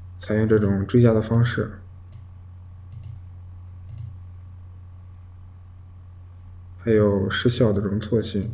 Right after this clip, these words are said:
还有这种在线自动修复机制，这一切呢都是透明的。还有重新建立副本，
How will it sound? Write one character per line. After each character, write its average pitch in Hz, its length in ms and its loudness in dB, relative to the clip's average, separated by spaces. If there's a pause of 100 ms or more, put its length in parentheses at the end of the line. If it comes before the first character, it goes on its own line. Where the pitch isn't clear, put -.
(1500)
还 113 140 0
有 110 60 4
这 107 120 0
种 98 420 0 (280)
在 120 160 2
线 107 380 2
自 - 120 -4
动 113 200 2
修 123 180 4
复 120 160 2
机 113 220 -2
制， - 260 -4 (840)
这 139 120 8
一 123 120 12
切 123 200 6
呢 101 120 6
都 110 160 0
是 104 260 -2
透 113 200 0
明 107 220 0
的。 104 160 -8 (2000)
还 - 120 0
有 104 280 6
重 120 240 4
新 123 180 6
建 123 160 6
立 117 80 4
副 117 180 2
本， 104 220 2